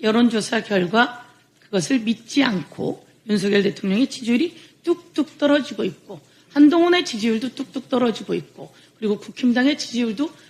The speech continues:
뚝뚝 떨어지고 있다고 합니다. 국민 여러분, 국민 여러분은 십억의 주식을 혹시 갖고 계십니까?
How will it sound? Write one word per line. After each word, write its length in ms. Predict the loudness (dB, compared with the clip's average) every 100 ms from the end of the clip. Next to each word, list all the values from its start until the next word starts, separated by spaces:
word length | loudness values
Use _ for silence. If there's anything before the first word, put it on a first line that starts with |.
| _ _
뚝뚝 720 | -6 -4 -8 -4 -2 -2 -8
떨어지고 640 | -2 2 2 0 -6 -2 -2
있다고 440 | -2 -10 -10 -10
합니다. 420 | -10 -10 -12 -14 -18 _ _ _ -20 _ _
국민 260 | 6 8 8
여러분, 460 | 6 2 0 -2 -6 _ _ _
국민 260 | 6 10 10
여러분은 580 | 8 4 4 6 6 4 _ _
십억의 840 | _ -4 -2 4 4 4 2 0 -4
주식을 460 | -10 -6 0 0
혹시 280 | 0 -6 -8
갖고 320 | -8 -10 -6
계십니까? 680 | -2 -2 -2 -6 -6 -10 -12